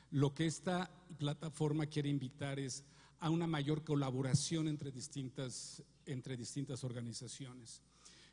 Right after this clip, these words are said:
Creo que, eh, la sociedad civil va a tener, va a cobrar fuerza, sí, en cuanto esté organizada, pero también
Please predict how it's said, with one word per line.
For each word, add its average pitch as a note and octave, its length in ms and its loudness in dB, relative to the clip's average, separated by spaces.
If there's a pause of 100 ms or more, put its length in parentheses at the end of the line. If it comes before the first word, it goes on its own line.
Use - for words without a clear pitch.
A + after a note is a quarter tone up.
(100)
Creo D#3+ 240 4
que, E3+ 680 2
eh, C3 580 -2
la C#3 160 2
sociedad D3 520 0
civil D3 480 -2
va D3 60 -2
a D3 60 -4
tener, C#3+ 260 -4 (140)
va C#3 60 -4
a C#3 60 -8
cobrar C#3+ 320 -2
fuerza, C#3+ 500 -4 (240)
sí, F#3+ 320 2
en D#3 100 6
cuanto C#3+ 280 -2
esté D3+ 460 -2
organizada, C3 760 0 (480)
pero C#3 200 4
también D3+ 580 2